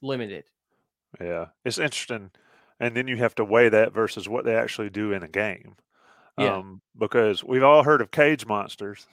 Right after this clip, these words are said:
Speaker 2: Those are the batting cage baseball players that tear it up.
Speaker 1: Mm-hmm.
Speaker 2: Um, and we've heard of driving range monsters, uh, on that, um, on the golf course.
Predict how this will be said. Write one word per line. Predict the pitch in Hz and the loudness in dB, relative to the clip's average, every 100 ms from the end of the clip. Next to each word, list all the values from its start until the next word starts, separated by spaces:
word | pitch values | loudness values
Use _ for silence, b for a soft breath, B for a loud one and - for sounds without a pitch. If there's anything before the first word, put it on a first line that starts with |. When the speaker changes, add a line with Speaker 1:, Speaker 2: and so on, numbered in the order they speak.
| _ - | _ -8
Speaker 2:
Those | 120 | -6
are | 123 | -4
the | 104 | 2
batting | 120 131 110 | 4 4 0
cage | 131 117 110 101 | -4 -4 -4 -4
baseball | 123 120 110 104 | -4 -2 -4 -4
players | - 107 101 | -4 -4 -4
that | 98 - | -8 -12
tear | - 123 | -4 -4
it | 101 | -4
up. | 95 - _ _ _ b b | -6 -10 _ _ _ b b
Speaker 1:
Mm-hmm. | 123 113 98 | -14 -12 -6
Speaker 2:
Um, | 107 107 104 104 | -4 -4 -6 -14
and | 104 | -10
we've | 104 | -8
heard | 117 110 | -4 -6
of | 107 | -6
driving | 95 120 135 117 | -2 2 2 0
range | 107 101 98 90 | -8 -8 -12 -10
monsters, | 104 104 - 110 101 - _ _ _ - | -10 -10 -14 -20 -20 -20 _ _ _ -10
uh, | 113 | -10
on | 113 107 104 | -8 -10 -10
that, | 104 107 104 _ - _ _ | -6 -4 -6 _ -20 _ _
um, | 55 50 - _ _ _ _ - | -18 -18 -18 _ _ _ _ -18
on | 104 | -14
the | 98 | -2
golf | 127 135 | 0 0
course. | - 101 95 - | -4 -10 -10 -12